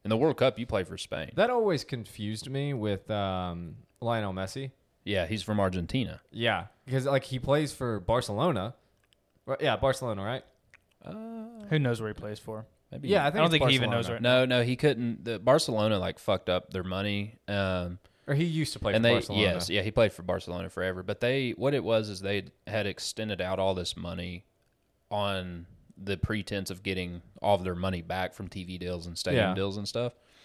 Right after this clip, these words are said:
Speaker 1: And then covid happened, so they made none of that money.
Speaker 2: And they had to trade
Speaker 1: And
Speaker 2: him away.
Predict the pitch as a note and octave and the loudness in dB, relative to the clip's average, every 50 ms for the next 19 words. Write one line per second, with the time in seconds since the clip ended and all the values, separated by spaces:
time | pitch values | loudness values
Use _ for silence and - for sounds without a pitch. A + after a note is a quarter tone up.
0 | - - - - - _ - A2+ G#2 G#2 F#2+ - - A2 G#2+ F#2+ E2+ F2 E2 E2 | -20 -20 -20 -20 -16 _ -2 2 2 2 2 4 4 4 4 4 2 -2 -4 -4
1 | - D2+ E2+ - G2 G2 F#2 F#2 F#2 F#2 F2+ F2+ F#2+ G2 G2+ G#2 G2 G2 F#2 - | -4 -6 -6 -4 -4 -2 -2 -2 -2 -4 -4 -2 -2 -2 -2 0 0 0 0 0
2 | C#2 F2+ F#2 G2+ A2+ A#2 A#2 - _ _ - A2 G#2+ G2 F2+ E2+ - A2 A2 G#2+ | -2 -4 -2 -2 -2 -4 -6 -8 _ _ -14 -10 -8 -6 -6 -4 0 0 0 2
3 | G2+ F#2 F2+ F#2 F#2+ F#2+ F#2 | 0 -2 -4 -2 -4 -4 -6